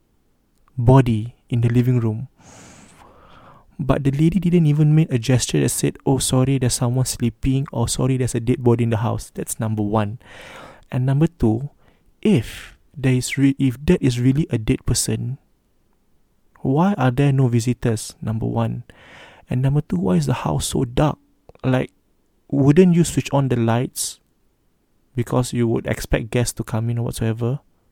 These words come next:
Correct or not? I mean, like, if you're waiting for your body to be buried the next day whatsoever. So he said it was so weird and it was so scary. He's like,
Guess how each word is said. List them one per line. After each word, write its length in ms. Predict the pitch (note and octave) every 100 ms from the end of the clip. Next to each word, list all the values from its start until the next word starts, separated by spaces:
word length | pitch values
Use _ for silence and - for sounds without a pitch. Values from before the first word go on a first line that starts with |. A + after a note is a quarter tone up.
| _ _ -
Correct 200 | - D#3
or 40 |
not? 100 | A#2+
I 40 | A#2
mean, 120 | C3
like, 140 | A2+
if 80 | A2+
you're 80 | A#2+
waiting 380 | A2+ A#2 C#3+ C#3
for 180 | - A2
your 160 | G#2+
body 360 | A2 A2+ C3 C3 - - - - - - -
to 80 |
be 80 | A2+
buried 380 | G#2 A2+ A2 A#2+
the 40 | A2
next 160 | A2+ A2
day 80 |
whatsoever. 580 | A2+ A2+ A2+ A2 A#2 A2+ - _ _ _ _ _ _ _ - _
So 140 | - D#3
he 40 |
said 160 | C#3 D3+
it 60 |
was 200 | C#3+ C3+
so 260 | - - F#3
weird 420 | D#3 C3 C3 C#3
and 80 | B2+
it 60 | B2+
was 100 | C3
so 100 | D3+
scary. 600 | - C#3 B2 B2 C#3+ _ _ _ - - - _ _ _ -
He's 180 | D3
like, 200 | D3 C#3+